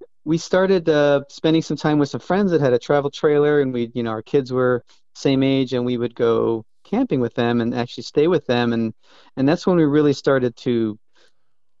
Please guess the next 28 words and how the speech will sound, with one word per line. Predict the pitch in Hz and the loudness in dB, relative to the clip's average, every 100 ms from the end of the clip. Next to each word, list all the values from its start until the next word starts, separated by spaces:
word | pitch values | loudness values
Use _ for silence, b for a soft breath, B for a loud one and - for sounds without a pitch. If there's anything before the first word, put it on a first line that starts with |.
| _ _ _ _ | _ _ _ _
to | - | -8
see | - 185 180 | -4 0 2
that, | 143 123 | 0 0
you | 131 | 0
know, | 120 | 2
this | 135 - | 0 0
was | 160 120 | -4 0
really | 117 123 | 0 0
fun, | - 262 151 | 0 0 0
and | 117 117 | 0 -2
it | |
was | 117 | -4
a | 117 | -2
great | 127 135 123 | 0 0 0
way | 127 120 | 2 2
to, | 113 104 - _ - | 2 0 -8 _ -16
to | - | -16
spend | - 123 120 | -6 -4 -2
time | 156 156 | -4 -2
together | 151 143 139 | 0 0 0
and | 135 117 | 0 -2
hang | 127 123 | -2 0
out. | 123 123 127 | 2 0 0
And, | 113 113 120 | -2 -4 -4
and | 110 | -4
at | 110 | -4
that | 185 | -4
point, | - 139 123 | 0 0 0